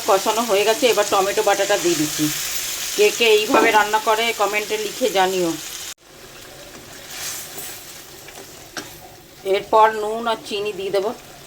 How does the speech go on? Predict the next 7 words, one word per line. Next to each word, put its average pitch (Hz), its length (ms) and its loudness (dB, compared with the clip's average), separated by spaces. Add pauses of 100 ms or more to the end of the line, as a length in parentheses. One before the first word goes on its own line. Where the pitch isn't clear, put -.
(400)
আন্দাজ 175 320 2
মতো। 180 180 -2 (1300)
নিরামিষ 202 480 2
রান্নাতে 208 360 0
আমি 202 200 0
একটু 214 120 -8 (100)
চিনি 196 240 -4